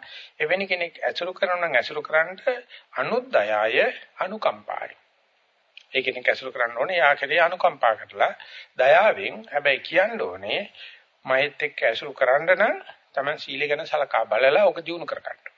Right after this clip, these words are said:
මෛත් එක්ක ඇසුරු කරන්න නම් ඔයා සමාධිය ගැන සලකා බලලා දිනු කරගන්න. මෛත් එක්ක ඇසුරු කරන්න නම් ඔයා ප්‍රඥාව සලකා බලලා දිනු කරන්න ඕනේ. යම් හේකින් මගේ මේ අනුකම්පාව දයාව ඕනේ නැත්තම් ඔයා සීල ගැන නොතක හරින්න,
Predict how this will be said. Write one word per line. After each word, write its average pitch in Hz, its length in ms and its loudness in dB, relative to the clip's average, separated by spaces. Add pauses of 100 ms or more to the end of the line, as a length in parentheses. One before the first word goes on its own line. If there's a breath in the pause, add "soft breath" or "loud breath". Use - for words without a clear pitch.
(640)
මෛත් 127 260 2
එක්ක 131 120 -6
ඇසුරු 123 260 0
කරන්න 131 320 2
නම් 226 240 2
ඔයා 170 160 2
සමාධිය 139 440 -4
ගැන 143 120 -8
සලකා 139 340 -2
බලලා 139 180 0
දිනු 196 240 -4
කරගන්න. 104 520 -4 (600 soft breath)
මෛත් 156 240 2
එක්ක 196 120 2
ඇසුරු 131 220 0
කරන්න 117 220 0
නම් 139 120 -4
ඔයා 147 160 6
ප්‍රඥාව 135 400 2
සලකා 135 380 2
බලලා 113 240 2
දිනු 143 260 -8
කරන්න 139 340 -2
ඕනේ. 135 320 -6
යම් 196 260 -2
හේකින් 196 460 -6 (760 soft breath)
මගේ 135 380 -2
මේ 151 180 0
අනුකම්පාව 147 640 2
දයාව 127 280 4
ඕනේ 117 220 -6
නැත්තම් 123 380 2 (140)
ඔයා 160 220 0
සීල 151 220 -8
ගැන 147 200 0
නොතක 135 280 0
හරින්න, 139 360 2